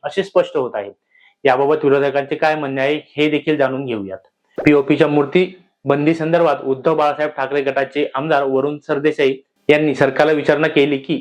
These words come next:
सध्याचं सरकार पर्यावरणाचं कारण देत मराठी सणांवरती बंदी घालण्याचं काम तर करत नाहीये ना, असा सवाल त्यांनी सरकारला केला आहे. मंडळींनो, पीओपी मूर्तीवरती काय निर्णय होणार हे येत्या काळात स्पष्ट होईलच, पण पीओपी मूर्तीऐवजी पर्यावरणपूरक पर्याय पर्यावरण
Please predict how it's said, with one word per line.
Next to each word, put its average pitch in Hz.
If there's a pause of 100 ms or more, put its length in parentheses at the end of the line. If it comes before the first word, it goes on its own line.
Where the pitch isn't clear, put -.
सध्याचं 147
सरकार 139
पर्यावरणाचं 147
कारण 143
देत 147
मराठी 135
सणांवरती 147
बंदी 139
घालण्याचं 127 (440)
काम 151
तर 165
करत 151
नाहीये 156
ना, 156 (260)
असा 143
सवाल 160
त्यांनी 156
सरकारला 135
केला 156
आहे. 104 (480)
मंडळींनो, 143 (140)
पीओपी 143
मूर्तीवरती 143
काय 151
निर्णय 143
होणार 143
हे 143
येत्या 147
काळात 147
स्पष्ट 151
होईलच, 139 (440)
पण 147
पीओपी 147
मूर्तीऐवजी 151
पर्यावरणपूरक 143
पर्याय 139 (420)
पर्यावरण 147